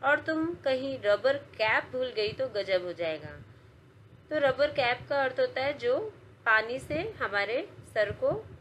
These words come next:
बचाए रखता है, वो कैप, उसे कहते हैं रबर कैप। आगे लेखक की पत्नी कहती है, "वह तो मैं रख लूंगी,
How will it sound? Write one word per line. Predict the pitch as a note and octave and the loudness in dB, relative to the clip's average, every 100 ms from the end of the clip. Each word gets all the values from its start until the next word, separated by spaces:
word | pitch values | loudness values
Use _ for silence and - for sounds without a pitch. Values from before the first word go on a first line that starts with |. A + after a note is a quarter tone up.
| - | -10
बचाए | G#3+ - G#3+ F#3+ | -8 -2 0 2
रखता | F3+ E3+ - | 0 -6 -6
है, | F3 | -4
वो | F3 G3+ | 0 -2
कैप, | F#3+ F#3 E3+ - - - - - | -2 -2 -2 -6 -14 -20 -18 -16
उसे | - A#3+ | -6 -4
कहते | A3 F#3+ A#3 | 0 -2 0
हैं | F4 | 0
रबर | B3+ G#3+ F#3 | 0 0 0
कैप। | F3 E3 D3 - - - - - - - - - - - - - | 0 -6 -8 -14 -16 -16 -18 -18 -20 -20 -20 -20 -20 -20 -20 0
आगे | C4+ C#4+ D#4+ | 4 4 4
लेखक | D#4 D4 D4+ | 2 2 0
की | D4 | -2
पत्नी | C#4 G3+ F#3 G3 | -6 -6 -8 -8
कहती | A3+ F#3+ B3+ | -6 -6 0
है, | B3+ B3+ | 0 2
"वह | G#3+ A3+ | 2 0
तो | A#3+ | 0
मैं | A#3 G3 | -2 -2
रख | F#3+ G3 | -2 -4
लूंगी, | B3 A#3+ A#3 A#3+ | -4 -4 -2 -2